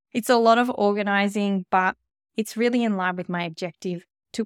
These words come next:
also grow my list and be open to trying new things. So you can expect to see more podcast guesting, and make sure you give me a shout if you're keen to have me speak on yours or you know one that you think that I would be great on.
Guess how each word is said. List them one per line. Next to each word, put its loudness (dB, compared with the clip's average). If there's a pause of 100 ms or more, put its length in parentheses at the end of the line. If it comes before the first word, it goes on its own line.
also -2
grow -2
my -2
list -6
and -4
be -4
open 0 (220)
to -6
trying -8
new -8
things. -4
So -8
you -6
can -10
expect -6
to -4
see -4
more -4 (420)
podcast -4
guesting, 2 (400)
and -8
make -6
sure -4
you -2
give -2
me -2
a -4
shout -2
if -4
you're 2
keen 0
to -2
have -4
me -10
speak -8
on -4
yours 2
or -2
you -4
know -6
one -2 (240)
that -6
you 0
think 0
that 0
I 2
would -2
be -2
great 0
on. -4